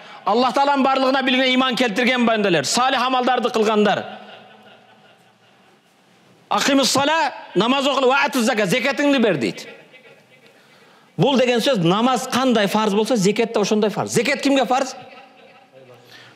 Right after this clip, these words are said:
Байларга. Бир жылдык эки миң доллар үйүңдө кажетиңден ташкары акчаң болсо, бир жылдын ичинде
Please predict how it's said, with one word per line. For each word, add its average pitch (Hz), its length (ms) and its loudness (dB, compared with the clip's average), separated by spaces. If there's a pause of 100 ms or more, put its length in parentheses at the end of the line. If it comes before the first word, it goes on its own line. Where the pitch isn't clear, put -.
(100)
Байларга. 196 560 2
Бир 233 340 2
жылдык 226 440 2 (800)
эки 254 340 0
миң 254 220 2
доллар 247 420 2
үйүңдө 240 540 2
кажетиңден 226 680 0
ташкары 226 460 0
акчаң 254 340 0
болсо, 302 300 0 (760)
бир 277 220 0
жылдын 262 240 2
ичинде 269 240 0